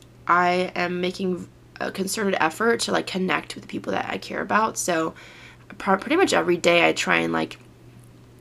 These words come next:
check in on somebody or, like, have a nice conversation with somebody that is important in my life. Whether that's just a couple text messages, sending someone a playlist that reminds me of them, like, just little things like that, or even, like, calling my mom on the phone.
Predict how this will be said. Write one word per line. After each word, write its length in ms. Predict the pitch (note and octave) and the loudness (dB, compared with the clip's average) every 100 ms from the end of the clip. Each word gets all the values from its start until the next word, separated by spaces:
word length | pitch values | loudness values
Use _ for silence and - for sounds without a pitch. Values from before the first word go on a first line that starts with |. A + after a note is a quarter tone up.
| - - | -14 -6
check 300 | - G#3 - | -4 -2 0
in 100 | F3 | 2
on 120 | F3 | 0
somebody 760 | F3+ E3+ E3+ F3+ F3 F3 E3+ - | 0 0 2 2 2 0 -2 -4
or, 320 | - D#3+ D3+ - | -2 -2 0 -2
like, 280 | G3 G3 - | -4 -8 -12
have 260 | - F3+ F3+ | 0 0 2
a 40 | |
nice 240 | E3+ D#3+ | -2 -4
conversation 720 | - G#3 - - A3+ G#3+ G3+ F#3+ | -6 -8 -6 -4 -2 0 0 0
with 120 | - | -4
somebody 560 | - F3+ F3+ F3+ F3 | -2 -2 0 0 -2
that 380 | F#3+ E3 D#3+ - - | -2 0 0 -2 -4
is 100 | F3 | -6
important 380 | F#3 - F3 F3 | -4 -2 -2 -2
in 100 | E3+ | -4
my 140 | E3 | -4
life. 400 | E3+ D#3+ F3 - - - - - | 0 0 0 -6 -18 -18 -18 -4
Whether 160 | G3+ F3+ | 2 4
that's 160 | F3+ | 4
just 140 | - A3 | 0 -4
a 40 | |
couple 220 | G3+ G3+ | -6 -8
text 260 | - D4 - | -4 -4 -2
messages, 760 | C4 B3 A3 A3 A3 G#3+ - - - - | -2 -2 -2 0 0 -2 -6 -8 -20 -16
sending 340 | - G3+ G3 | -2 2 2
someone 240 | F#3 F3 E3+ | 2 -2 -6
a 40 | |
playlist 420 | - G3 F#3+ F#3 | -2 2 4 2
that 100 | - | 0
reminds 400 | - F#3 G#3 G#3 | -2 0 0 -2
me 120 | G#3+ G#3+ | -4 -4
of 120 | G3+ | -2
them, 480 | G3+ G3+ G3 G3+ - | -2 0 0 -2 -2
like, 280 | E3+ D#3+ - - - - - | -4 -4 -6 -20 -20 -20 -12
just 140 | - | -4
little 160 | C#4 D4+ | 0 2
things 180 | D4 A#3 | 0 2
like 180 | G3 G3+ | 0 2
that, 220 | F#3 F#3 | 2 4
or 40 | |
even, 240 | F#3 G3 F#3 | 2 2 0
like, 160 | E3+ | -4
calling 240 | - F3+ E3 | -2 -2 0
my 100 | E3 | -2
mom 180 | E3 | -4
on 80 | D#3+ | -4
the 60 | E3 | -6
phone. 480 | - F#2 G#2 A#2+ | -4 -4 -4 -8